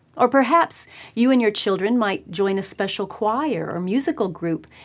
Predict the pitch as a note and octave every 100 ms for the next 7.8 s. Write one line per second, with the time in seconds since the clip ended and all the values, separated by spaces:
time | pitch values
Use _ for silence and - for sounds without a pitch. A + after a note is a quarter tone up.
0 | - F#3 G#3 G3+ F#3 A3 A#3 - G3 G3+
1 | G3+ F3+ - G#3 F#3+ A3 C#4+ A#3+ D#3 C3+
2 | - - - - - - E4+ E4 D#4 C#4
3 | B3+ C4 C#4+ C4 F#3+ - F3 F3 F3 E3+
4 | G3+ F#3 E3 D3+ D3 - - - G#3 A3
5 | A3 G#3+ G3 F3 D#3+ F3 F3 E3+ E3 E3
6 | D3+ D#3 - D#4 D#4+ F4+ D4 D4 B3+ E3+
7 | E3 D#3+ D#3 - D#3 D3 - -